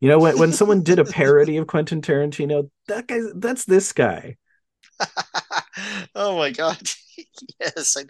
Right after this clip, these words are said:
Speaker 2: what you're talking about.
Speaker 1: Yeah, I, I really don't like him. He's very annoying. <laughs>
Speaker 2: Mm-hmm. Yeah. Uh, Granny feels that he's annoying too. Apparently he's Granny's nephew.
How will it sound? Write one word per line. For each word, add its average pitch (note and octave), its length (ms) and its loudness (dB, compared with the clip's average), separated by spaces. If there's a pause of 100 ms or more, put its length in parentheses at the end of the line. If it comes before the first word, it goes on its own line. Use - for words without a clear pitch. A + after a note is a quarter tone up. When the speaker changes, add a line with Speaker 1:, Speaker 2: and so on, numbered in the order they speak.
Speaker 2:
what D#3+ 240 -18
you're B2+ 100 -12
talking C#3+ 440 -8
about. A2+ 420 -8
Speaker 1:
Yeah, A#2 420 -4 (200)
I, C#3 220 4
I C#3+ 120 2
really A3+ 300 2
don't D4 180 0
like C#4 240 -2
him. C#3+ 160 -2
He's D3 220 -4
very G3+ 260 -2
annoying. F#3+ 680 -2
<laughs> - 40 4
Speaker 2:
Mm-hmm. G#3+ 840 2 (480)
Yeah. E3+ 200 2 (340)
Uh, D#3+ 300 -2 (200)
Granny G3+ 440 -8
feels G3+ 360 -6
that F#3 100 -6
he's F#3+ 240 -8
annoying F3+ 340 -10
too. F#3+ 200 -10
Apparently C3 380 -8
he's B2 200 -4
Granny's C#3 680 -6
nephew. A#2 460 -14